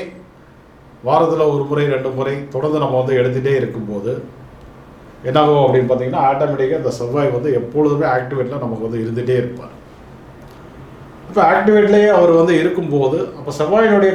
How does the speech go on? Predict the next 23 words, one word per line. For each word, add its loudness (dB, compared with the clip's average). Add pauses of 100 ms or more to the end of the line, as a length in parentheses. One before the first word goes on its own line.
காரங்கள் 2 (120)
எல்லாமே 0
நமக்கு -2
வந்து -4
நிறைவாக 0
வந்து -4
கிடைக்க -6
ஆரம்பிச்சிடும். -18 (340)
செவ்வாய் 2
அப்படின்னா 2
உங்களுக்கு 0
வந்து -2
நிலம், -2 (2250)
அதே 2
போல 2 (120)
கட்டுமானங்கள், -2 (960)
பில்டிங் 0
கட்டுறது, -4 (1080)
அது 2
இல்லாமல் 4
வந்து 2
பார்த்தீங்கன்னாக்கா 2 (240)
தலைமை, 0